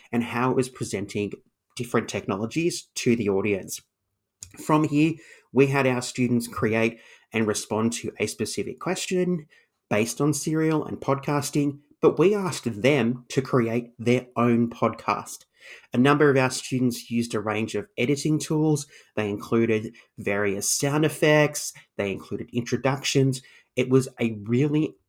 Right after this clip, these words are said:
engaging and fantastic way for our students to work together to develop their teamwork, communication skills,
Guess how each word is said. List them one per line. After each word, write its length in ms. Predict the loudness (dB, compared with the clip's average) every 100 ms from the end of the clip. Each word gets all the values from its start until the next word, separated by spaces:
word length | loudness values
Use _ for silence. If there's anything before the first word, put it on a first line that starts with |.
| -8
engaging 920 | -6 -8 -6 0 4 4 2 -2 -2
and 180 | -2 -4
fantastic 760 | -2 0 0 0 -2 -2 -4 0
way 180 | 0 0
for 160 | -2
our 100 | -6
students 480 | -8 -4 -2 0 -2
to 100 | -6
work 280 | -2 0 0
together 540 | -4 0 2 2 0 -4 -20 -8
to 100 | -2
develop 540 | 0 2 2 2 0
their 140 | -2 -6
teamwork, 680 | -6 0 2 4 2 0 -4
communication 760 | -8 -2 -2 -2 -2 0 0
skills, 400 | -2 -4 -4 -4